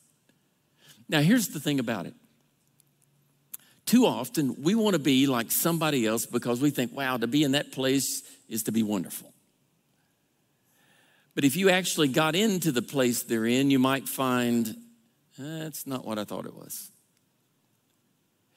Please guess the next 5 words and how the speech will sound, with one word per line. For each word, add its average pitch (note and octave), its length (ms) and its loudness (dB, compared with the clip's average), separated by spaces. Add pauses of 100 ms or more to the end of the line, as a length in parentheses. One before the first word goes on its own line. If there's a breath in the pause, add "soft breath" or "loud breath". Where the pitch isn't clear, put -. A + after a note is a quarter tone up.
(840 soft breath)
What F3+ 180 -6
you F3+ 140 -2
really A#3+ 260 2
wanna E3 260 0
do A#2+ 560 0